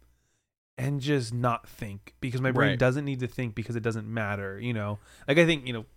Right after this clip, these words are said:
Speaker 1: if you think video games matter, I think it matters to you, and that's fantastic. But, like, it's that thing to me where it's like, I could just turn my brain off entirely and not think and play a game.
Speaker 2: Oh, sure.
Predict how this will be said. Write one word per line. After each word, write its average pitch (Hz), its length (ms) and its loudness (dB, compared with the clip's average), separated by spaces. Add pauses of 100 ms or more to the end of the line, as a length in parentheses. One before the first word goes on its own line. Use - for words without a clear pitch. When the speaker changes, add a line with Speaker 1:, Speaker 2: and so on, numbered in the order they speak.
(120)
Speaker 1:
if 139 140 -8
you 135 140 -4
think 123 240 -4
video 131 180 -2
games 117 200 -2
matter, 110 400 -2
I 107 80 -4
think 110 200 -6
it 110 120 -6
matters 104 280 -6
to - 100 -20
you, 110 60 -4
and 104 60 -6
that's 104 140 -10
fantastic. 101 520 -12
But, 110 140 -8
like, 104 240 -10 (600)
it's 120 160 -2
that 117 160 2
thing 120 180 0
to 110 100 -4
me 107 220 0
where 104 100 0
it's 101 120 -6
like, 117 100 -8
I 120 100 2
could 117 120 0
just 113 120 -4
turn 110 160 -6
my 104 80 -4
brain 104 220 -4
off 104 160 -6
entirely 101 420 -6
and 104 140 -6
not 98 160 -10
think 104 260 -8
and 101 140 -10
play 104 160 -8
a - 20 -10
game. 107 380 -6 (100)
Speaker 2:
Oh, 151 140 4
sure. 113 400 0